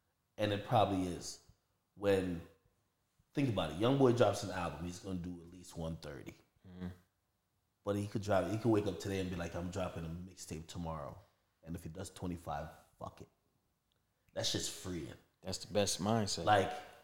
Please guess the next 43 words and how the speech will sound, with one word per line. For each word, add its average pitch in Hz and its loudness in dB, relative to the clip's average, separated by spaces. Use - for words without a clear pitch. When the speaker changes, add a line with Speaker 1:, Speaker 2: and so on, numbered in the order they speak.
Speaker 1:
he's 175 4
someone 135 10
who 123 6
probably, 107 10
he 156 4
not 151 10
gonna 131 8
be 120 6
giving 113 4
you 107 2
music 107 0
like, 95 0
"Oh, 110 4
this 127 2
was, 120 2
this 127 -4
is 117 -2
what, 110 0
what 101 -4
type 104 6
of - -4
time 104 6
I 87 0
was 92 -4
on 82 -4
three 90 -8
years 80 -6
ago." - -12
Speaker 2:
Yeah. 73 -2
Speaker 1:
He's 135 2
just 120 4
creating, 143 8
dropping 131 10
it, 127 6
and 123 8
luckily, 139 4
I - 8
think 127 2
he 120 -2
found 107 2
the 90 -2
right 104 4
audience. 143 4